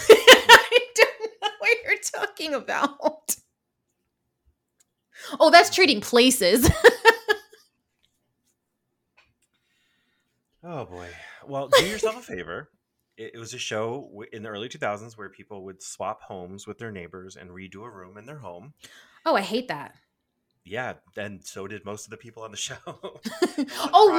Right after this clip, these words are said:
Speaker 2: crime.
Speaker 1: I saw that, I saw that on TikTok. Y-, okay, I didn't know that was the show, but somebody, <laughs> I remember this, this black woman, the white woman redid her basement or something, and this,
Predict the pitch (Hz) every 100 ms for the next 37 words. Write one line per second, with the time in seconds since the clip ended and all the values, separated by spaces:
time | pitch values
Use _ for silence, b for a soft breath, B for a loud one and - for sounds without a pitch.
0 | 392 302 330 359 330 254 B B 277 302
1 | 349 339 285 294 233 156 - - 226 -
2 | 226 190 233 254 240 208 196 196 185 233
3 | 180 175 - 214 214 202 185 156 - _
4 | _ 262 196 339 - 226 254 262 233 220
5 | - - 202 202 220 220 208 185 170 170
6 | b b b b _ _ _ _ - 214
7 | 208 262 247 240 226 196 214 208 208 214
8 | 196 175 _ 196 190 220 247 254 254 247
9 | 254 247 233 190 202 196 -